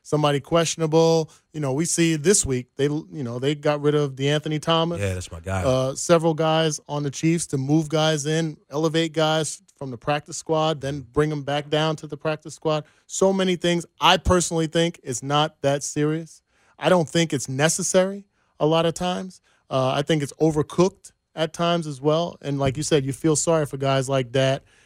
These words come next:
Speaker 1: and other players that put their heart and soul into the game, like Tyler said, and they just don't have the ability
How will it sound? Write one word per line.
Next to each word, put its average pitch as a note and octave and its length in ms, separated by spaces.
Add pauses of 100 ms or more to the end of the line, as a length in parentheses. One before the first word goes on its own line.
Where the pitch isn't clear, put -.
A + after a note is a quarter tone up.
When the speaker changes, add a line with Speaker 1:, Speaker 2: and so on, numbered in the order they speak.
(140)
Speaker 1:
and C#3 140
other C#3 180
players C3+ 480
that C3 220 (180)
put D3+ 120
their C#3 120
heart D3+ 180
and C#3+ 80
soul D#3 300
into D3+ 180
the D3+ 80
game, D3+ 300
like C#3+ 160
Tyler D3+ 320
said, D3+ 360 (360)
and C#3+ 480
they D3 120
just C#3 220
don't C#3+ 160
have C#3+ 260
the C3+ 120
ability C3+ 540